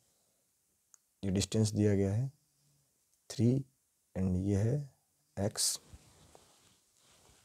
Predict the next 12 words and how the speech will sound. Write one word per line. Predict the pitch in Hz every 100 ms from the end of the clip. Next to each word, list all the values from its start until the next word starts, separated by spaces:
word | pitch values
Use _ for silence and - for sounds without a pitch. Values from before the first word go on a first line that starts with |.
| _ _ _ _ - _ _ - - _ - - - - - _ _ _ _ _ _ _ _ _ _ _ _ _ _ _ _ _
इसका | - - 110
एक |
हम | 110
नाम | 107 117
लिख | 117
देते | 113 107
हैं | 113 - -
ए, | 104 110 143 - _ _ _ _ _ _ _ _ _ _ _ 95
बी, | 95 101 117 135 - _ _ _ _ _ _ _ -
सी | - 95 107 139 -
और | 90 110 - _ _ _ _ _
डी। | 87 87